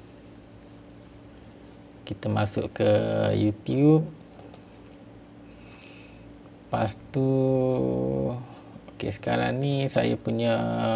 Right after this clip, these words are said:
akaun YouTube saya dekat, kalau perasan tak ni, ada tulis A kat sini.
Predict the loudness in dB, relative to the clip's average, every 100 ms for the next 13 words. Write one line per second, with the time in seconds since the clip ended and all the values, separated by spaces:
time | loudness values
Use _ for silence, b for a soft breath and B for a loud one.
0 | 0 0 -2 -4 B B B B B B
1 | B -20 -4 -4 0 2 2 2 2 0
2 | 2 2 4 6 6 8 6 4 0 -4
3 | -6 4 6 6 2 0 2 2 2 4
4 | 4 4 -2 -2 -2 -4 -6 B B -16
5 | -8 -4 -4 0 0 0 -2 -2 -2 -6
6 | -14 -8 -6 -6 -6 -6 -8 -12